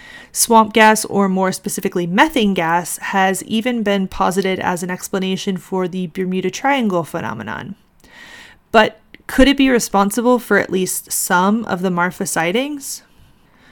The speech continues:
Well, the deserts of West Texas certainly would not qualify as swampland, but swamps aren't the only source of methane gas. Petroleum and natural gas extraction, landfills,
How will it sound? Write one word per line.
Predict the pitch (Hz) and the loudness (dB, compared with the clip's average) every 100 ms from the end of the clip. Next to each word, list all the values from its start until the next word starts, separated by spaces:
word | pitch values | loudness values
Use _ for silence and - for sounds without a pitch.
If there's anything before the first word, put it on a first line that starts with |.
| - _ - | -20 _ 6
Well, | 247 240 233 - | 8 8 6 2
the | 214 | 2
deserts | 214 285 311 359 | 6 6 4 0
of | 294 220 | -2 4
West | 220 202 | 4 4
Texas | - 190 - 196 | 0 0 0 -2
certainly | - - 269 - 262 | 0 0 -2 -2 -2
would | 220 196 | 0 2
not | 180 202 196 - | 4 4 4 2
qualify | 202 185 180 180 175 | 2 2 2 2 2
as | 170 | 0
swampland, | - 202 196 180 165 160 180 - - - - | 0 2 2 0 -4 -4 -8 -12 -18 -20 -8
but | 196 | -4
swamps | - 277 294 - | 0 4 4 4
aren't | 143 269 269 | 0 0 0
the | 254 | -4
only | - 220 226 208 | 0 2 4 4
source | - 196 196 | 2 0 0
of | 190 175 | -2 -2
methane | 180 175 175 175 | -2 -2 -6 -2
gas. | 185 170 67 - - - - _ | 0 2 0 -6 -14 -18 -20 _
Petroleum | - - 208 208 233 240 233 190 | -4 0 2 4 4 2 2 2
and | 190 185 | 2 2
natural | 180 180 - 175 | 0 -2 -4 -2
gas | 208 220 214 | 4 4 2
extraction, | 214 - 220 208 - 220 208 208 208 - _ _ - | -4 -2 -2 -2 -2 0 2 2 -2 -6 _ _ -6
landfills, | 185 196 226 214 - 226 226 226 220 | 0 2 4 2 2 4 4 2 -2